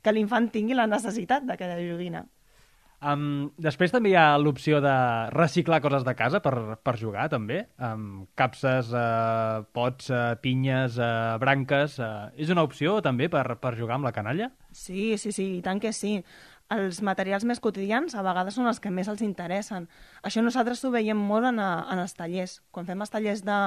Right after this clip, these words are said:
Speaker 1: d'experimentació, els tallers de, de joc, molta part del material que posem per jugar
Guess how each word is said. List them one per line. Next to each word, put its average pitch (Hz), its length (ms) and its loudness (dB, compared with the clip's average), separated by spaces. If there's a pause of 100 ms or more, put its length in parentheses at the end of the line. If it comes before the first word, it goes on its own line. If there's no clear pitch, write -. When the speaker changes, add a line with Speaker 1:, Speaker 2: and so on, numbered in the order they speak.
(140)
Speaker 1:
d'experimentació, 180 1120 -4
els - 160 -10
tallers 175 320 -6
de, 170 220 -6 (340)
de 170 160 -4
joc, 233 380 0 (680)
molta 208 480 2
part 208 160 -2
del 202 100 -2
material 175 500 -6
que 185 120 -10
posem 170 320 -10
per 170 160 -10
jugar 170 300 -6